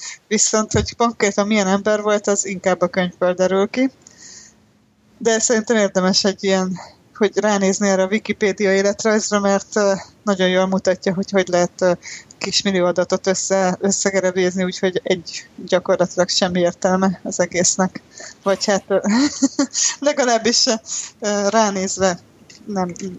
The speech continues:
tehát én nem tudtam kihüvelyezni, lehet, hogy, hogy megfelelő, ö, kutató-, kutatási módszerrel felvál-, felvázolódik egy olyan életpálya, hogy ez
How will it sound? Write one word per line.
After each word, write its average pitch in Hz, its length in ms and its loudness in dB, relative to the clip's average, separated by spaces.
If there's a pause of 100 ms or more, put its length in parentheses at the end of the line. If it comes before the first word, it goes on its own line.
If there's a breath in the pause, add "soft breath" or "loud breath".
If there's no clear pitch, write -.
tehát 196 160 -4
én 226 180 2
nem 208 180 -2
tudtam 202 320 -2
kihüvelyezni, 202 640 0
lehet, 180 240 0
hogy, 190 200 -2
hogy 196 220 -4
megfelelő, 175 600 2 (280 loud breath)
ö, 180 220 2 (220)
kutató-, 190 680 -2
kutatási 190 560 0
módszerrel 190 500 0
felvál-, 180 640 0 (120)
felvázolódik 185 760 0
egy 180 180 -6
olyan 185 220 0
életpálya, 180 600 0
hogy 180 180 0
ez 170 160 -2